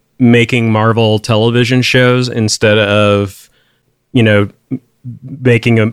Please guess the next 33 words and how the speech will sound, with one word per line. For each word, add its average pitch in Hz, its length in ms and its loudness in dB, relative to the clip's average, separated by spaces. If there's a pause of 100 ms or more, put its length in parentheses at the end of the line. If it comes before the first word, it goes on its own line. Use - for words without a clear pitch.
(120)
a 120 120 -4
movie 117 340 2
every 120 220 0
three 117 220 -6
to 117 80 0
six - 280 -4
months. 131 500 0 (640)
Uh, 113 540 2 (140)
it 123 160 -2
gives 139 220 0
them 139 140 2
a 135 40 0
little 131 140 0
bit 147 140 -2
more 117 200 0
time. 139 680 0 (300)
Uh, 107 360 2
it 117 120 0
also 131 280 2
lets 127 260 0
them, 120 520 0 (460)
uh, 107 380 2 (1160)
use 127 320 0
a 127 60 0
lower 117 340 2
budget 113 560 -2 (180)
and 113 200 2
tell 120 200 2
stories 117 500 2
that 110 120 -8
they 107 160 -2
couldn't 113 300 -4
tell 117 600 0